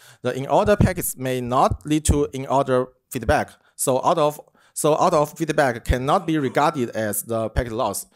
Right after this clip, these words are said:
So how to detect loss in such one-to-many links is another challenge.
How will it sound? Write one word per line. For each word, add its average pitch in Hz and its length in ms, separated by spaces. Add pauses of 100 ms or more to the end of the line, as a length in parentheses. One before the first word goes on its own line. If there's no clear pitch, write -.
(120)
So 113 160
how 185 240
to 208 140
detect 156 360
loss 147 360
in 139 360
such - 360 (120)
one-to-many 147 600
links 135 340
is - 200
another 107 300
challenge. 160 380